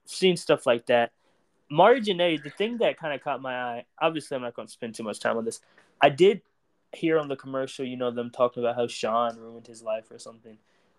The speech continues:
Whether that's true or false, I don't know, but it is weird because I did see, uh, obviously that wasn't Marty talking, that was someone else talking. It was weird because I did see,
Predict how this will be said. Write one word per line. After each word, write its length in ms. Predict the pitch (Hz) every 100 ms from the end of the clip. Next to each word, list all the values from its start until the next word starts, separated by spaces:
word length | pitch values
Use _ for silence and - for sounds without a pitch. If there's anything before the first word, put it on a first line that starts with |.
| _ _
Whether 360 | 127 135 170 185
that's 240 | 165 -
true 200 | - 165
or 80 | 151
false, 440 | - 135 131 - - _ -
I 220 | 131 151 143 _ _ _ _ _
don't 300 | - 139 131
know, 340 | 127 135 151 135
but 240 | - 120 117 _ _ _ _ -
it 80 | 156
is 180 | 185 143
weird 520 | 120 135 175 143 120
because 500 | 120 135 120 120 -
I 120 | 123
did 320 | 120 131 143 143
see, 500 | - 131 127 120 -
uh, 220 | 113 107 104 -
obviously 400 | 147 156 131 127
that 100 | 120
wasn't 220 | 117 113
Marty 280 | 117 117 110
talking, 440 | - 127 120 113 107
that 100 | 107
was 100 | -
someone 280 | 120 110
else 180 | 110 113
talking. 380 | - 107 - 110 - _ _ _ _ _ _ _ _ _ _
It 60 | 170
was 140 | 165
weird 320 | 151 160 151 127
because 240 | 120 127
I 80 | 123
did 240 | 131 135
see, 480 | - - 131 117